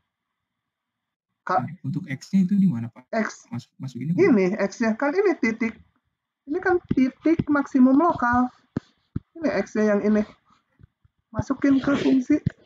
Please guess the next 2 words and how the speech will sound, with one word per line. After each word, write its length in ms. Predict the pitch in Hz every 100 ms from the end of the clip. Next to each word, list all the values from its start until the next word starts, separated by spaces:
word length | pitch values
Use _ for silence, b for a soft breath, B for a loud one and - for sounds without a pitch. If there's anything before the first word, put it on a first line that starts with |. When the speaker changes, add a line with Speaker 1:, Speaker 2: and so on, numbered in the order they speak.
| _ _ _ _ _ - _ - - _ _ _ _ _ _ _ _ _ -
Speaker 1:
Untuk 320 | 196 202 202
mencari 640 | 202 196 175 160 214 339